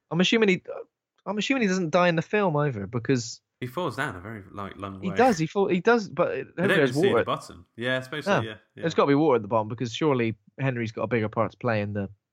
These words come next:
Speaker 2: In the,
Speaker 1: in the
Speaker 2: yeah, in the
Speaker 1: second,
Speaker 2: sequel, yeah, I would have thought so.
Speaker 1: the sequel.
Speaker 2: Yeah.
Speaker 1: Uh, yeah, so that obviously happens, and then they all sort of go down into, into the, uh,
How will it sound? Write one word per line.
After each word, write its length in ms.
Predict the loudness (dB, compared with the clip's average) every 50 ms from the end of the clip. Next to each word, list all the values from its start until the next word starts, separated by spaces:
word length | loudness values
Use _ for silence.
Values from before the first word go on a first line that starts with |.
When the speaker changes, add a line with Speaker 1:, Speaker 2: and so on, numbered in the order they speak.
| _ _ _ _ -14
Speaker 2:
In 120 | -12 -8
the, 60 | -8 -6
Speaker 1:
in 60 | -4
the 60 | -4 -4
Speaker 2:
yeah, 60 | -2
in 40 | -2
the 60 | -4
Speaker 1:
second, 140 | -4 -4 -6
Speaker 2:
sequel, 180 | -8 -8 -8 -6
yeah, 100 | -6 -6
I 20 | -6
would 80 | -8
have 80 | -8 -8
thought 160 | -8 -10 -10
so. 100 | -10 -8
Speaker 1:
the 40 | -8
sequel. 340 | -4 -4 -4 -4 -2 -4 -6
Speaker 2:
Yeah. 120 | -8 -8 -12 -16 _ _ _ _ _ _ _ _ _ _ _ _ _ _ -2 0
Speaker 1:
Uh, 60 | 2
yeah, 220 | 2 2 2 2
so 140 | 0 0 0
that 80 | 2 2
obviously 260 | 2 0 0 -2 -2 -2
happens, 380 | -2 -2 -2 -4 -4 -4 -4
and 100 | -2 0
then 100 | 0 2 2
they 140 | 4 4
all 120 | 4 2 2
sort 160 | -2 -6 -8
of 60 | -4 0
go 220 | 2 2 2 2
down 420 | 2 2 2 2 2 0 -2 -4 -6
into, 440 | -6 -8 -8 -8 -8 -6 -6 -6 -6 -8 _ _ _ _ _ _ _ _ _ _ _ _ _ _ _ _ _ _ _ _ _ _ _ _ _ _
into 240 | -8 -8 -6 -4 -2
the, 200 | 0 2 4 4
uh, 200 | 4 2 2